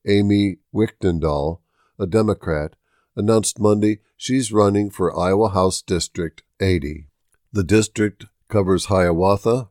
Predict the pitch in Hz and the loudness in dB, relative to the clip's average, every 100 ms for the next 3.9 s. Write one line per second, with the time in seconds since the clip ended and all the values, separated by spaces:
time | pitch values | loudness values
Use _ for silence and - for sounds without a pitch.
0 | _ 90 92 87 82 87 85 - _ - | _ -2 0 0 -2 -4 -6 -16 _ -4
1 | 107 101 143 123 - 101 87 76 78 95 | -4 2 2 2 -2 -4 -2 -2 0 -2
2 | - 69 - - _ _ - - 113 101 | -4 -10 -14 -20 _ _ -14 0 0 2
3 | 107 - 101 90 95 92 90 85 | 0 0 0 2 2 2 2 0